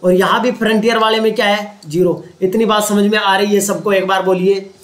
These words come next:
एक बार बोल दीजिए। यहाँ तक किसी को कोई डाउट है क्या? Frontier वाले तक किसी को कोई डाउट है तो बोल दीजिए एक बार, एक बार बोल दीजिए,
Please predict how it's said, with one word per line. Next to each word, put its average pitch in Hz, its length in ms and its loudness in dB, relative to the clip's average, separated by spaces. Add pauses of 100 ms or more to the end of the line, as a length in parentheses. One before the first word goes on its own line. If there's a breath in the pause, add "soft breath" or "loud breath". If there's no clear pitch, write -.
(280 loud breath)
एक 202 180 2
बार 202 200 2
बोल 202 180 0
दीजिए। 202 280 0
यहाँ 185 280 0
तक 156 140 -4
किसी 196 220 0
को 196 100 0
कोई 202 200 0
डाउट 190 260 0
है 190 100 0
क्या? 190 200 0 (1300 loud breath)
Frontier 226 460 2
वाले 220 280 0
तक - 200 -4
किसी 214 220 -2
को 220 140 0
कोई 220 180 2
डाउट 208 260 0
है 208 80 2
तो 208 80 -2
बोल 202 180 2
दीजिए 202 300 0
एक 196 120 -2
बार, 190 260 0 (920)
एक 196 180 0
बार 208 220 2
बोल 196 240 2
दीजिए, 196 500 0